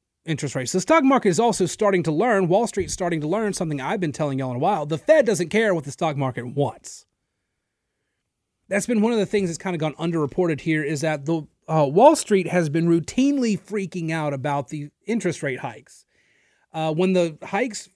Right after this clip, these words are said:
really kind of were first getting heavily underway, we had bank failures.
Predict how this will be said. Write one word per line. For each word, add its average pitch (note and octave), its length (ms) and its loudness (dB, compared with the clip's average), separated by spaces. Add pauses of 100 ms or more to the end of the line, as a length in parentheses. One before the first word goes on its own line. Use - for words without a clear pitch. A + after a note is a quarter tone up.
(140)
really G3 300 4
kind F3+ 260 -4
of E3 60 0
were D3+ 100 -2
first - 420 -2
getting F3 240 0
heavily G#3 580 -2
underway, E3+ 840 -2 (1200)
we G#3+ 120 2
had G3+ 160 4
bank B3 240 2
failures. C3 560 -4